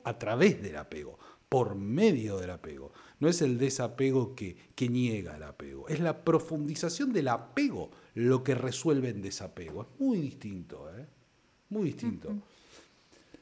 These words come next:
Speaker 1: Entonces, por eso yo invito a que, a que todo sea puesto arriba de la mesa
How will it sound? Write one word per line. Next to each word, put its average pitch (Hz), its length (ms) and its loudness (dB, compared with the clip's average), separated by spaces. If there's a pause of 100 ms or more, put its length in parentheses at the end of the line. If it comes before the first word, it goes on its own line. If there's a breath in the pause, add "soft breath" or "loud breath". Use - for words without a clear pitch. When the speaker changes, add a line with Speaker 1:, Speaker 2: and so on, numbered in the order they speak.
(340 soft breath)
Speaker 1:
Entonces, 143 440 6
por 143 140 6
eso 233 100 6
yo 190 120 6
invito 160 720 2
a 113 220 -2
que, 110 480 -4
a 117 100 -6
que 117 120 -6
todo 254 300 4
sea 131 580 0 (140)
puesto 202 340 4
arriba 113 300 0
de 110 60 0
la 101 120 -4
mesa 95 640 -8